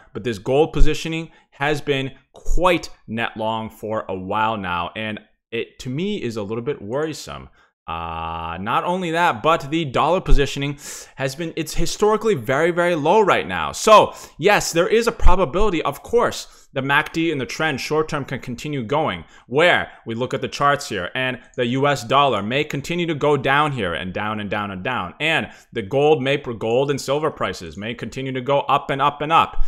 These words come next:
It's possible, but positioning is so extreme right now that I recommend you just do nothing at the moment short term. Stick with your long term portfolio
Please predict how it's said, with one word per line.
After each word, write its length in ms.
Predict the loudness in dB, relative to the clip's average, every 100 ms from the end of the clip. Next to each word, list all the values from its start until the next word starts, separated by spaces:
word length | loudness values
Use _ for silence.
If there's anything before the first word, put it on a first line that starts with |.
| 2 -4
It's 180 | -6 -2
possible, 540 | 6 6 6 0 0
but 180 | 0 8
positioning 460 | 10 10 8 0 -2
is 120 | 0
so 200 | 2 2
extreme 420 | 0 -4 -4 0
right 160 | -2 0
now 260 | 2 0 -4 -8
that 220 | 0 0 0 -12 _ _ -4
I 100 | 0
recommend 420 | 0 -2 -4 -4
you 60 |
just 540 | -4 -4 -6 -12 -14 -6
do 120 | -4
nothing 320 | -4 -6 -8
at 120 | -12
the 80 | -10
moment 260 | -12 -12 -12
short 300 | -12 -12 -12
term. 200 | -14 -6
Stick 220 | 0 2
with 140 | 2
your 100 | 2
long 240 | 2 2 0
term 200 | -4 0
portfolio 680 | 0 0 0 2 2 0